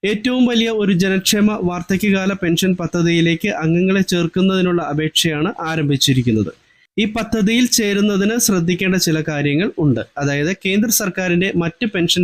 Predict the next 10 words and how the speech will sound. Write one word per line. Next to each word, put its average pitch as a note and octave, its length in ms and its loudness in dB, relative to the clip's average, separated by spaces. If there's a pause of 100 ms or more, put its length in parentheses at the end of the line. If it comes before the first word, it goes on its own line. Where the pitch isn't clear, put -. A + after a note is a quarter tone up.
പദ്ധതികളിൽ D#3 560 -2 (120)
അംഗത്വം G#3 480 0 (120)
ഉണ്ടാകുവാൻ D#3 500 0
പാടില്ല. C3+ 340 -2 (300)
കേന്ദ്ര G#3 240 2
സംസ്ഥാന A3+ 440 0 (140)
ജീവനക്കാർ G3 440 0 (160)
ആകാൻ D3+ 300 -2
പാടില്ല. C#3 320 0 (200)
അതോടൊപ്പം D#3 400 -2